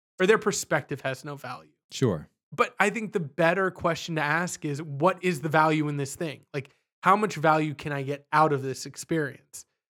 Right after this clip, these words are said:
Speaker 1: And go in there, like, giving, giving the film or giving the book or giving the game all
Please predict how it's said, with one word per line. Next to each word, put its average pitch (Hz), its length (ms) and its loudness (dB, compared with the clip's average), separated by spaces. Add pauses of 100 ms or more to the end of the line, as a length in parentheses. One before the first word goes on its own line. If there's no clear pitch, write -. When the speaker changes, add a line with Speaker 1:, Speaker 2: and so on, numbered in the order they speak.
(180)
Speaker 1:
And 180 200 4
go 226 220 4
in 214 120 -2
there, 202 200 2
like, 156 240 -2 (140)
giving, 185 540 0 (300)
giving 226 360 -4
the 220 100 0
film 165 480 2
or 135 80 -4
giving 175 380 -4
the 170 80 -2
book 143 540 -6
or 135 40 -10
giving 160 380 -4
the 151 80 -4
game 131 480 -8 (840)
all 208 640 6